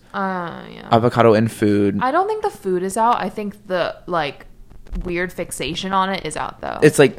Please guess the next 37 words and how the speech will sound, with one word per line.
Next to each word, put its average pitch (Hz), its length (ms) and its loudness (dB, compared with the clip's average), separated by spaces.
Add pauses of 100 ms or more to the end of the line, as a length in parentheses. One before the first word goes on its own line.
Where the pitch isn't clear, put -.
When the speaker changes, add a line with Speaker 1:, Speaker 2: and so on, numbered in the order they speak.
(140)
Speaker 2:
we're 135 200 4
fetishizing 113 680 4
avocados 104 580 2
at 113 100 0
this - 140 -4
point. - 360 -8 (100)
Speaker 1:
Yeah. 50 320 -14 (720)
Um, 202 420 6
I 202 100 0
guess 247 220 0
Lizzo 190 380 0
was 190 140 -2
also 185 240 0
Miss 175 160 -4
Piggy. 170 580 -6 (180)
Speaker 2:
I'll 208 300 10
give 208 160 6
her 175 100 8
credit 113 380 10
for 117 140 4
that. 107 360 8 (180)
Speaker 1:
<laughs> - 40 -20 (180)
Yeah. 160 140 -8 (840)
Yeah. - 240 -6 (360)
Speaker 2:
She, 131 340 -2
she 139 280 -2
did 139 160 0
good 98 120 2
with 104 120 0
the 117 80 -10
Miss 107 160 -2
Piggy. - 480 -6 (400)
Speaker 1:
Mindy 226 280 0
Kaling, 208 440 0
I 208 120 4
love 180 260 4
her. 208 340 2